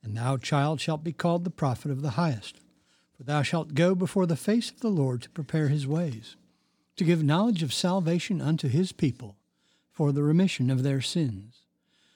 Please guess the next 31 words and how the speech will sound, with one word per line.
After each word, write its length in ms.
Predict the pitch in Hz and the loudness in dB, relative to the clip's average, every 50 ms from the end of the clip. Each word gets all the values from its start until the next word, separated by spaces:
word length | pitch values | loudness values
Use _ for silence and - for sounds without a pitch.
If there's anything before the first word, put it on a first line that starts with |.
| _ _ _ | _ _ _
through 260 | - - 151 156 160 | -2 2 4 4 4
the 120 | 151 147 143 | 4 2 0
tender 340 | - - 170 170 170 165 151 | 2 2 2 2 4 2 4
mercy 400 | 143 151 156 131 - - 160 139 | 4 2 2 2 0 0 0 2
of 120 | 131 127 | 2 2
our 200 | 135 147 175 214 | 0 0 0 -2
God, 420 | 175 131 120 110 104 117 127 120 - _ _ _ _ _ _ _ _ _ | -2 -4 -4 -6 -8 -10 -12 -14 -18 _ _ _ _ _ _ _ _ _
whereby 360 | - 143 151 139 160 160 165 | -2 0 2 2 2 2 2
the 120 | 156 147 127 | 2 2 2
dayspring 540 | 143 165 190 190 - - - 202 190 180 | 2 4 2 2 0 0 0 0 2 2
from 200 | - - 165 151 | 2 2 2 2
on 200 | 156 175 214 240 | 4 4 4 2
high 260 | 226 - 214 196 190 180 | 2 0 -2 -2 -2 0
hath 280 | 127 165 180 147 - | 0 0 -2 -2 -4
visited 500 | - 143 170 190 185 156 120 147 139 110 | -2 0 2 2 2 0 -2 -2 -4 -4
us, 340 | 101 90 87 - - - - _ _ _ _ _ _ _ _ _ _ _ _ - | -6 -10 -12 -14 -18 -20 -20 _ _ _ _ _ _ _ _ _ _ _ _ -2
to 100 | - 170 | 2 4
give 180 | 175 180 175 | 4 4 2
light 340 | 180 180 175 139 117 - - - - | 2 2 2 0 0 -4 -10 -16 -8
to 120 | - - 143 | -4 -2 0
them 260 | 143 156 156 156 135 | 2 2 2 0 0
that 120 | 127 131 | -2 -4
sit 240 | - - - 156 117 | -6 -2 0 0 2
in 140 | 147 135 120 | 2 2 2
darkness 520 | 147 170 190 - - 208 196 180 - - - - | 2 0 0 -2 -2 -2 -2 -2 -4 -6 -8 -2
and 280 | - 165 202 220 208 | 0 0 2 2 0
in 120 | - 139 135 | 0 0 0
the 80 | 127 | 0
shadow 440 | 117 - - 160 143 139 135 123 120 | 0 -2 0 0 0 0 0 -2 -2
of 120 | 123 113 113 | -4 -4 -2
death, 380 | 139 143 151 156 151 - - | 0 0 0 0 -4 -8 -14